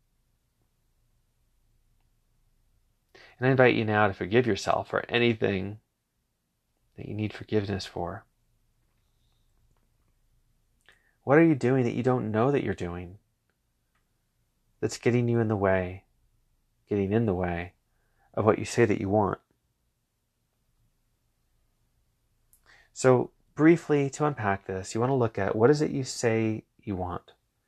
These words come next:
And is that true? Is it congruent? Is it aligned? Is it transparent with what you really want? Is there a direct connection between the butter and the request of the person to pass the butter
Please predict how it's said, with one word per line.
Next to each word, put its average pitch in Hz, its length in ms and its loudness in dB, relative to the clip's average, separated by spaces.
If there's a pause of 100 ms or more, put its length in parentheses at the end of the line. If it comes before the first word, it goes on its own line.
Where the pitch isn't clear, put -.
(460)
And 107 180 -8
is 120 280 2
that 110 220 -2
true? 113 420 0
Is 92 100 -4
it 101 100 -6
congruent? 101 680 -4
Is 95 160 -4
it 95 60 -6
aligned? 95 600 -4
Is 92 140 -8
it 90 180 -10
transparent 104 720 -8
with 95 200 -4 (360)
what 87 140 0
you 101 100 0
really 98 380 4
want? 85 440 -10 (580)
Is 104 80 -10
there 113 100 8
a 107 40 0
direct 110 340 6
connection 113 540 -2
between 95 600 -8 (480)
the 107 140 4
butter 98 560 6 (300)
and 113 160 -6
the 107 80 -2
request 107 480 -2
of 110 80 -6
the 107 60 -2
person 107 400 -2
to 101 60 -4
pass 107 340 -2
the 101 100 -6
butter 90 440 -2